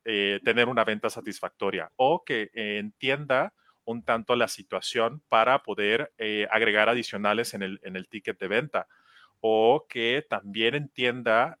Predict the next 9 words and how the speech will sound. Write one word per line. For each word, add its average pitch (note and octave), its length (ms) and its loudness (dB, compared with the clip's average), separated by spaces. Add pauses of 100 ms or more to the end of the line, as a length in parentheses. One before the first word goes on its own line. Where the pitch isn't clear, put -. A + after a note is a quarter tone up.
(140)
eh, G#2+ 600 -2 (260)
cómo C3+ 460 2 (100)
mantener A2 480 -2
las A2 180 0
objeciones, B2 460 -8
que G2+ 140 -6
es G2 140 -8
un G2+ 100 -10
proceso, G2 500 -8